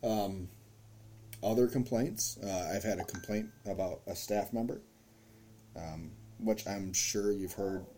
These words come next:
uh, in previous episodes. Um, I think we talked about it. Uh, I had someone approach, a business owner approach the trailer because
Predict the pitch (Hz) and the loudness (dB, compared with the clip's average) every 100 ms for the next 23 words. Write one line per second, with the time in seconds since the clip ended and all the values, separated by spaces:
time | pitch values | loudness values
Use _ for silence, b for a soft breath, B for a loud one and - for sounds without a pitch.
0 | - 87 92 90 92 92 101 92 92 98 | -8 -8 -6 -6 -8 -8 -6 -6 -4 -6
1 | 131 147 156 - - - - B B B | -4 -4 -4 -10 -16 -20 -20 B B B
2 | B B B B - - 90 87 87 82 | B B B B -20 -8 -4 -4 -4 -6
3 | 82 B B B B - - - - - | -10 B B B B -20 -20 -20 -20 -20
4 | _ - 92 85 82 71 71 80 80 92 | _ -12 -8 -6 -6 -6 -6 -6 -6 -8
5 | - - 82 80 - - - - _ - | -14 -10 -6 -6 -10 -18 -20 -20 _ -20
6 | - - - - - - - - - - | -20 -20 -20 -20 -20 -20 -20 -20 -20 -16
7 | - 82 87 82 - 101 95 90 - - | -10 -6 -6 -6 -4 -2 0 -2 -6 -8
8 | 98 - - - - 87 82 104 107 95 | -6 -4 -6 -6 -12 -10 -2 0 0 -2
9 | 95 90 85 95 87 85 82 90 87 87 | -2 -4 -6 -6 -6 -8 -6 -6 -6 -6
10 | 85 82 85 85 80 76 - | -8 -10 -8 -8 -8 -8 -10